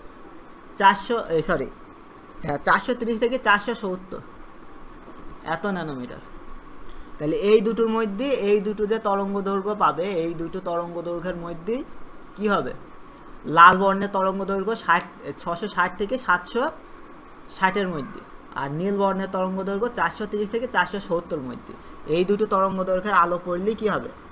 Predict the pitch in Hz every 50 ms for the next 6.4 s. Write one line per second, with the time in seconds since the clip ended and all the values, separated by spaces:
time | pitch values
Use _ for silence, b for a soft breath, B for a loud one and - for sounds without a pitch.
0 | - - - - - 156 156 160 156 - 170 151 147 - 185 196 196 180 151 151
1 | 135 123 - - - - - - - - - - - - - - - - - 147
2 | 147 139 131 156 156 156 180 208 196 180 185 196 180 185 185 180 175 160 147 131
3 | 113 - - - - - - - - - - 127 135 131 - - 143 135 - -
4 | - 143 139 - 214 277 - - - - - - - 151 143 143 123 147 135 135
5 | 135 127 127 127 143 170 160 131 110 113 117 117 117 131 - - - - 151 160
6 | - 190 185 185 185 202 208